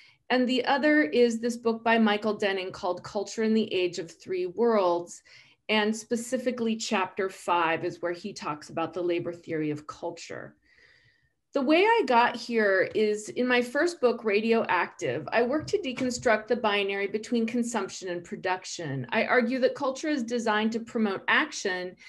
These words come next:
even if that action is simply the action of buying something, and hence the title Radioactive. I also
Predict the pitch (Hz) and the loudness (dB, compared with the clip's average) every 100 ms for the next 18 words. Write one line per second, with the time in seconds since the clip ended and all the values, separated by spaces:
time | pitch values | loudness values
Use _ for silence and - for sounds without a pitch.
0 | - - - 359 440 415 - 277 254 - | -20 -20 -2 2 2 0 0 2 4 4
1 | 214 226 - 277 262 240 214 220 226 233 | 2 2 -2 -4 -2 -4 -4 -2 0 0
2 | - 185 185 - 196 - 190 175 175 180 | 0 -2 -2 -6 -6 -4 -6 -2 0 2
3 | 196 202 - 143 226 147 127 - - - | 0 -4 -6 -8 -8 -8 -8 -10 -14 -20
4 | - - _ - 226 233 226 - 226 226 | -20 -20 _ 0 2 2 2 0 -2 0
5 | 180 196 180 170 165 170 - 185 185 214 | 0 0 0 0 0 -2 0 2 2 0
6 | - 101 - - - _ - - - 285 | -10 -10 -10 -14 -20 _ -20 -6 2 4
7 | 370 494 | 4 4